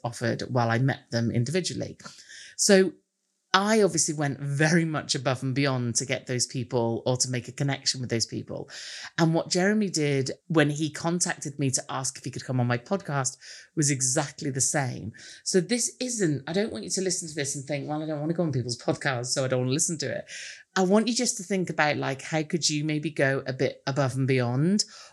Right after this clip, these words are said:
or how can you stand out and be unique and do something differently so that when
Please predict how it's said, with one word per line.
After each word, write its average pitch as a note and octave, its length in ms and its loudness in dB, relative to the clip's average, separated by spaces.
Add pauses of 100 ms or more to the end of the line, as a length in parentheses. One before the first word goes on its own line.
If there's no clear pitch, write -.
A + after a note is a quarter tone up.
or D3+ 80 2
how D#3+ 200 4
can F#3+ 220 0
you E3 120 2
stand D3 400 0
out B2+ 360 0
and D3 200 0
be C3 480 0 (380)
unique D#3 760 0 (100)
and C#3 480 0
do D#3 160 2
something C#3+ 380 -2
differently C#3+ 580 -2
so C#3+ 220 2
that C#3 180 -4
when D3 320 0